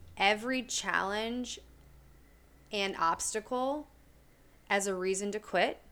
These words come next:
instead of seeing every challenge and obstacle as an opportunity to call yourself forward.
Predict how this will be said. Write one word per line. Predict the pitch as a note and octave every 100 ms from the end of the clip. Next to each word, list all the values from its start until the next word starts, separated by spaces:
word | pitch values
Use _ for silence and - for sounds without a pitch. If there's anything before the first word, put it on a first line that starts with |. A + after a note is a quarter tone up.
| - - -
instead | G#3+ G#3 - - A3+ C4
of | E3 G3 C4 - - - - - - -
seeing | - A3+ G#3+ G#3+
every | G3 G3+
challenge | G3 G#3 G3 F#3+
and | F#3+ -
obstacle | - - - G#3 F#3+ -
as | F3+
an | F3+
opportunity | - F#3 F#3+ F3 - - A3 A3+ A3 F#3+
to | F3
call | - - F#3+ F#3+ G#3 A#3 A3+
yourself | - F3+ F3+ - - F#3 F3+ E3+ - -
forward. | - - - F#3 F#3 F3+ E3+ -